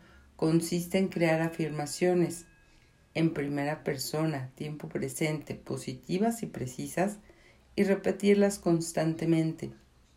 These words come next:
En cierto modo tiene sentido.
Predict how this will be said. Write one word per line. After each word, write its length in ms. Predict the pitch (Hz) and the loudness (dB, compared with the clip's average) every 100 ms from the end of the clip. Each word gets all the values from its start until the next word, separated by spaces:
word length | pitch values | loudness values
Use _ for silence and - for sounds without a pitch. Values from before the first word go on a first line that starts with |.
| _ _ _ _ _ _ _ _ - - - _ _ - | _ _ _ _ _ _ _ _ -20 -20 -20 _ _ 2
En 200 | 202 202 | 4 6
cierto 400 | - 285 285 269 | 4 0 2 4
modo 300 | 220 196 196 | 4 4 2
tiene 260 | 196 180 | 2 2
sentido. 600 | 180 185 175 214 208 175 | 2 0 2 4 4 4